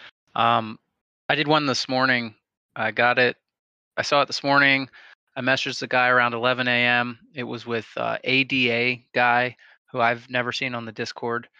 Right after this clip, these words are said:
but his Discord's on his friends list, and so I never had reason to remove him. And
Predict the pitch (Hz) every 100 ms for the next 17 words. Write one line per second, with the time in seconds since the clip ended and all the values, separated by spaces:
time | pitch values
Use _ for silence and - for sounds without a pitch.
0 | _ _ - 117 110 _ _ _ - 127
1 | 117 135 - 139 123 131 127 123 120 -
2 | 131 135 131 143 143 - 117 113 120 113
3 | 117 117 117 113 123 117 117 113 113 117
4 | 127 139 - 131 117 113 113